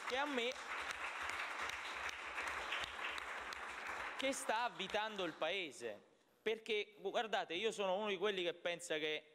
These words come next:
eh, l'Unione Europea e in particolare la B C E, quindi tutta la parte europea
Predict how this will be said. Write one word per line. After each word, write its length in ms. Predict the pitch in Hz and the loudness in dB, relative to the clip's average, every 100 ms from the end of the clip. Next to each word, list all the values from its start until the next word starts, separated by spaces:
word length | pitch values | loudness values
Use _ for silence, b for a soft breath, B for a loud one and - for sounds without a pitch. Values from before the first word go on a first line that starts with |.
| - _ | -20 _
eh, 220 | 135 143 | 2 2
l'Unione 300 | 143 165 185 | 2 0 4
Europea 580 | 180 170 208 214 202 180 | 4 4 4 2 2 -2
e 100 | 175 | -4
in 120 | 170 | -4
particolare 560 | 170 151 165 151 185 185 | 0 -2 0 2 4 4
la 140 | 156 | 2
B 200 | 139 127 | -2 -4
C 200 | 131 - | -6 -2
E, 220 | 160 185 147 | 0 0 -2
quindi 260 | 160 156 | -4 -4
tutta 260 | 156 175 175 | -6 -2 2
la 140 | 160 | 2
parte 300 | 165 165 - | 2 -2 0
europea 640 | 156 147 147 175 170 143 | 0 2 2 2 2 2